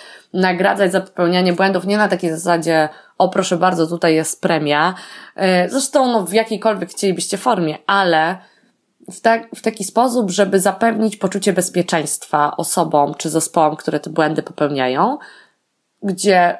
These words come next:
w spokojny sposób omawiamy, co się wydarzyło, wyciągamy wnioski, e, czego nas to nauczyło i idziemy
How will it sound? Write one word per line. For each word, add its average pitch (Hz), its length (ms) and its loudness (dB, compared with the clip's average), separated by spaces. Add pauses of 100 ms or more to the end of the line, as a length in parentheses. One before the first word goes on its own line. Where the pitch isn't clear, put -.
w - 100 -12
spokojny 196 560 -2
sposób 202 600 -2
omawiamy, 196 580 2
co 180 120 -6
się 156 160 -4
wydarzyło, 202 560 2
wyciągamy 156 520 -4
wnioski, 202 640 0 (540)
e, 147 340 0
czego 214 240 0
nas 196 200 0
to 185 80 -4
nauczyło 165 800 2
i 254 360 0
idziemy 147 540 0